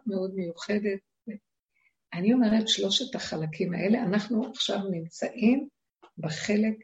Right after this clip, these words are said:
אנחנו לא נמצאים עוד בה, אנחנו קצת לפני כניסת שבת.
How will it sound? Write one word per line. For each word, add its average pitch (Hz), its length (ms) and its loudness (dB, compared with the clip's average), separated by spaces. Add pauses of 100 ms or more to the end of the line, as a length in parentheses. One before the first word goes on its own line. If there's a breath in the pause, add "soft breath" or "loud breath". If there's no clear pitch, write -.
(340)
אנחנו 175 340 -2
לא 202 100 6
נמצאים 226 460 4
עוד 160 160 -2
בה, 165 100 -6 (500)
אנחנו - 260 -6
קצת - 320 -2
לפני 170 360 -4
כניסת 220 340 -6
שבת. 202 280 -8